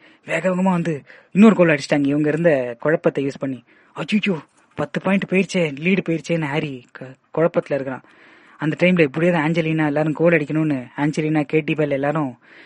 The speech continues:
பயங்கர வேகமா விளையாடுறாங்க. உக்கர உக்கரமா பயங்கரமா பால் வேக வேகமா பாஸ் ஆகுது. ஆஞ்சலினா கோல் அடிக்க போகும்போதெல்லாம் ஸ்லைத்தரனோட முழு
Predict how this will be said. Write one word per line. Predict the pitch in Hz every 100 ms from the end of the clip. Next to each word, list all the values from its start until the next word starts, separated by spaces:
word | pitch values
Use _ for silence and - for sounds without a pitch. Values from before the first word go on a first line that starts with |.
| - _ _
பயங்கர | - 190 190 165
வேகமா | 185 170
விளையாடுறாங்க. | 156 160 156 139 131
உக்கர | - 165
உக்கரமா | 170 175 170 131 143
பயங்கரமா | 156 180 165
பால் | 156 165 151 151 143
வேக | 147 165
வேகமா | 165
பாஸ் | 170 151 151
ஆகுது. | 143 123 - _ - - - -
ஆஞ்சலினா | 165 180 175 156
கோல் | 131 160
அடிக்க | 175 - 147
போகும்போதெல்லாம் | 165 170 170 180 170 131 - _ _ _ - _ _ _ -
ஸ்லைத்தரனோட | 160 180 170 160 135
முழு | 143 170 202